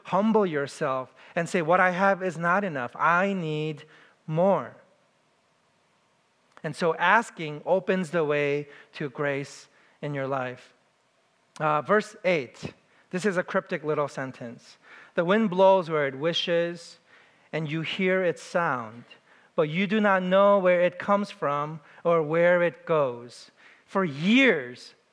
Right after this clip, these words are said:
I thought the last sentence went like this, "So it is with the Holy Spirit." You don't know where the Holy Spirit's coming from. You don't know where it's going. That makes sense. That's all kind of,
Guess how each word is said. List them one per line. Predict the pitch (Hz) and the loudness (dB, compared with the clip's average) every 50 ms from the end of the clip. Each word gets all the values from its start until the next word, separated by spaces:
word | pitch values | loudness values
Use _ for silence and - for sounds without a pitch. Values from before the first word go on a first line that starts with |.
| _ - | _ -2
I | 156 180 | -2 -2
thought | 175 - 190 175 180 175 - | 0 2 2 2 2 2 0
the | 175 170 156 131 - - _ _ _ 156 143 - - | -2 -2 -2 -4 -10 -18 _ _ _ -16 -16 -8 -2
last | 143 170 165 180 180 - | 2 2 2 2 2 0
sentence | 214 196 180 - - 180 160 - - - | -2 -2 -2 -2 -4 -6 -6 -8 -8 -4
went | 165 175 170 165 | -4 -2 -2 -2
like | 165 156 - - | -2 -4 -4 -2
this, | 170 151 143 - - - - - - - - | -2 -2 -2 -4 -8 -16 -20 -20 -20 -20 -18
"So | - - 220 214 214 208 | -2 2 6 6 8 6
it | 208 196 | 6 6
is | 196 196 196 202 208 180 - - - - - | 6 6 6 4 4 2 -2 -10 -18 -10 -2
with | 160 175 180 175 175 - | 0 0 0 0 -4 -2
the | 165 160 160 147 143 | 0 0 0 0 -2
Holy | 139 - 180 160 156 151 151 143 | -2 -2 0 0 0 -2 -4 -6
Spirit." | - - - 156 131 123 113 113 - _ _ _ _ _ _ _ _ _ _ _ _ _ _ _ _ _ _ _ _ _ _ _ _ _ _ _ _ _ _ _ _ _ _ _ _ _ _ _ _ | -8 -12 -10 -10 -8 -8 -8 -10 -14 _ _ _ _ _ _ _ _ _ _ _ _ _ _ _ _ _ _ _ _ _ _ _ _ _ _ _ _ _ _ _ _ _ _ _ _ _ _ _ _
You | - 196 | 0 2
don't | 233 247 247 240 | 2 4 4 4
know | 247 233 | 6 6
where | 226 220 208 | 6 4 4
the | 196 | 4
Holy | 190 190 180 180 | 4 2 2 2
Spirit's | - - 160 139 - | 0 -2 -6 -6 -2
coming | - 208 220 233 214 | -2 0 0 0 0
from. | 220 214 208 202 185 | 2 2 2 2 2
You | 175 175 | 0 -2
don't | 180 175 | 0 0
know | 175 | 0
where | 170 165 | 0 0
it's | 156 - | -2 -2
going. | - 165 143 131 123 117 - _ _ _ - | -4 -4 -4 -4 -6 -10 -14 _ _ _ 2
That | 226 269 | 4 4
makes | 285 277 233 196 - | 6 4 2 0 0
sense. | - 180 160 170 175 - - - | -2 -2 -2 -2 -2 -4 -6 0
That's | - 214 226 220 - | 2 2 2 2 0
all | - 170 180 180 175 | 2 4 4 4 4
kind | - - 180 165 | 2 0 -2 -2
of, | 151 - | -2 -4